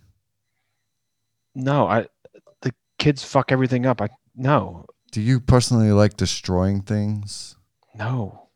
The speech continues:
Speaker 2: Do you like putting things back together? I think some people crave a mess.
Speaker 1: No, I definitely don't.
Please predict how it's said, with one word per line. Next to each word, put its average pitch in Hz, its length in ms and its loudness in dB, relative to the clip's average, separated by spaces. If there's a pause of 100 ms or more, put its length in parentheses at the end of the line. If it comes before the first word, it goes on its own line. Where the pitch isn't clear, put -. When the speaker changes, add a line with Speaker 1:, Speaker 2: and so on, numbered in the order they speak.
(800)
Speaker 2:
Do 104 80 -2
you 104 40 4
like 107 140 4
putting 104 300 0
things 101 260 -2
back 95 200 -2
together? 95 680 -2 (1900)
I 92 40 -12
think 127 260 0
some 117 240 2
people 107 280 4
crave 101 440 2
a 90 80 2
mess. - 720 -2 (880)
Speaker 1:
No, 98 220 -6
I 92 140 -10
definitely 95 380 -10
don't. 101 200 -16